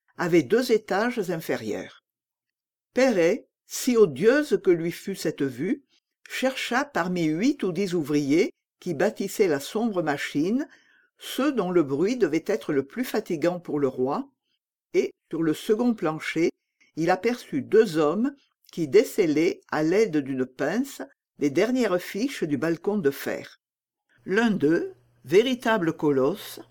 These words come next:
faisait l'office du bélier antique chargé de renverser les murailles. À chaque coup de son instrument, la pierre volait en éclats. L'autre, qui se tenait à genoux, tirait à lui les pierres ébranlées.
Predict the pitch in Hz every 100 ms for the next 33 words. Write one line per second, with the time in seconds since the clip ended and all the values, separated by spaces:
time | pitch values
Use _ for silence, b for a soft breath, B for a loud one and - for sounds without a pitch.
0 | _ _ - 208 214 185 247 - 226 190
1 | - 139 139 175 220 202 151 165 165 -
2 | 185 247 - 311 b - - 196 175 180
3 | 254 220 156 175 180 170 - 208 196 147
4 | 147 113 98 120 127 - _ _ _ _
5 | _ _ _ - 160 - 269 277 254 -
6 | 294 - - 156 190 247 - 170 143 165
7 | 254 _ _ - 160 - - 233 285 180
8 | 170 165 190 202 156 139 139 110 90 -
9 | _ _ _ _ _ _ _ - 151 175
10 | 269 - 226 170 170 165 214 226 220 175
11 | 156 156 135 151 240 - b _ - 240
12 | 220 196 165 151 160 233 196 - 196 220
13 | 190 160 135 139 135 117 95